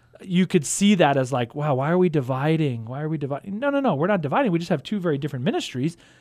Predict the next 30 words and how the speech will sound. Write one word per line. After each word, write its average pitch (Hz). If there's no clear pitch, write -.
But 180
we're 185
united 165
in 139
our, 127
in 139
our 127
common 135
life. 143
Okay, 180
the 147
Code 220
of 233
Canon 190
Law. 156
Some, 214
uh, 151
Canon 185
two 214
eighty, 180
"Some 220
manner 196
of 147
common 196
life 127
is 135
highly 202
recommended 151
to 127
clerics. -